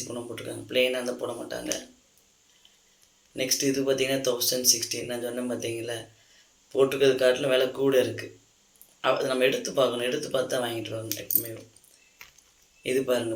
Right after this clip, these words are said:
போட்டது காட்டிலும் கம்மியா இருக்கு, நானூத்தி முப்பத்தேழு ரூபா தான். அவங்க போட்டிருந்தது பாருங்க, ஃபைவ் ஹண்ட்ரட்லேருந்து தௌசண்ட் அப்படின்னு சொன்னாங்க. இந்தா.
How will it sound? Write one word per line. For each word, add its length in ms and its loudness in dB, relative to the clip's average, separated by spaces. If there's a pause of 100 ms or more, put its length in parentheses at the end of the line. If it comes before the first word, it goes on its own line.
போட்டது 320 2
காட்டிலும் 320 0
கம்மியா 320 -4
இருக்கு, 260 -6
நானூத்தி 360 -4
முப்பத்தேழு 420 -6
ரூபா 180 -4
தான். 160 -8 (120)
அவங்க 260 -2
போட்டிருந்தது 440 0
பாருங்க, 260 0 (500)
ஃபைவ் 280 6
ஹண்ட்ரட்லேருந்து 560 0
தௌசண்ட் 320 2
அப்படின்னு 280 -2
சொன்னாங்க. 320 -8 (920)
இந்தா. 180 -6